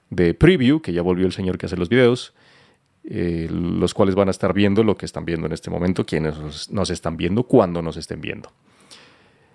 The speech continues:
Eso nos encuentra en nuestras redes, YouTube, Facebook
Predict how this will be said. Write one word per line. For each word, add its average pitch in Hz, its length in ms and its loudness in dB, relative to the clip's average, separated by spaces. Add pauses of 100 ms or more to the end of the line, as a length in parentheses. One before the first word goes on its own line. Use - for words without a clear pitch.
(200)
Eso 110 200 4
nos 104 120 4
encuentra 120 280 4
en 131 40 4
nuestras 107 240 0
redes, 131 320 4
YouTube, 135 380 4 (360)
Facebook 110 680 0